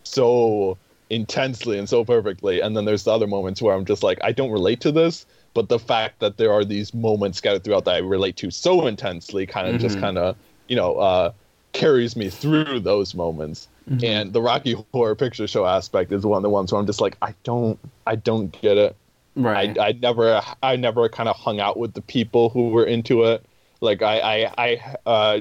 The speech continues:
Speaker 1: you know, I've, I've known people who are super into it and super into live shows or something,
Speaker 2: Mm-hmm.
Speaker 1: but never to the extent where I was, like, dragged along to 'em or anything.
Speaker 2: Right.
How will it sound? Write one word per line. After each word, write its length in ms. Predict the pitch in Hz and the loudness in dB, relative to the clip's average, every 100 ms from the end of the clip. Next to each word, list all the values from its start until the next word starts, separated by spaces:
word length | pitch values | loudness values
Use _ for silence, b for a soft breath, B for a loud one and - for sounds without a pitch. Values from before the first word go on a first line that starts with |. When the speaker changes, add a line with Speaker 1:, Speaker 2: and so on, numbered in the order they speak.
| 98 | -4
Speaker 1:
you 140 | 127 123 | -2 0
know, 180 | 98 - | 0 0
I've, 220 | 120 117 | -2 -2
I've 180 | 110 110 | -4 -4
known 460 | 117 123 117 120 113 | -4 -2 0 0 0
people 280 | 123 - 110 | -2 0 2
who 60 | |
are 160 | 107 107 | 2 2
super 300 | - 104 104 | 0 -2 0
into 260 | 104 113 | 0 2
it 80 | 101 | 2
and 100 | 98 | 2
super 200 | 101 92 | 0 0
into 200 | 98 90 | 0 0
live 280 | 95 95 92 | 2 2 2
shows 220 | 104 95 | 2 2
or 60 | 92 | 2
something, 420 | 98 92 92 87 87 | -2 -2 -2 -4 -4
Speaker 2:
Mm-hmm. 260 | 123 117 | -4 0
Speaker 1:
but 100 | 110 | 2
never 240 | 113 110 107 | 2 2 0
to 160 | - | 0
the 140 | 101 104 | 0 0
extent 800 | 101 - _ _ _ - 90 95 | 0 -6 _ _ _ -2 -2 0
where 160 | 95 | 2
I 80 | 87 | 4
was, 280 | 95 104 101 | 2 2 0
like, 200 | 92 98 | -2 0
dragged 360 | 101 95 98 | 0 0 0
along 600 | 92 87 87 98 95 95 98 | -2 0 2 2 0 -4 -6
to 280 | - 104 92 | -2 2 2
'em 120 | 92 | 2
or 160 | 92 | 2
anything. 480 | 95 98 98 95 95 | 2 2 0 0 0
Speaker 2:
Right. 400 | 113 104 98 107 | 0 0 -2 -4